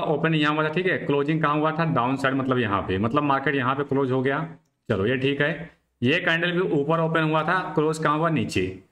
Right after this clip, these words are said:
ये candle देखेंगे, यहाँ पर open हुआ, लेकिन close कहाँ हुआ, यहाँ पे, इस point पे।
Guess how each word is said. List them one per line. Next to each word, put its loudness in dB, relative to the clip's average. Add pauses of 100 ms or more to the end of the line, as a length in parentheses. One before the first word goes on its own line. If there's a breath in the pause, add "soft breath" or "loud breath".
(640)
ये 2
candle 0
देखेंगे, 0 (760)
यहाँ 2
पर 0
open 0
हुआ, 2
लेकिन -2
close 0
कहाँ 2
हुआ, 0
यहाँ 0
पे, 0
इस -2
point -2
पे। -4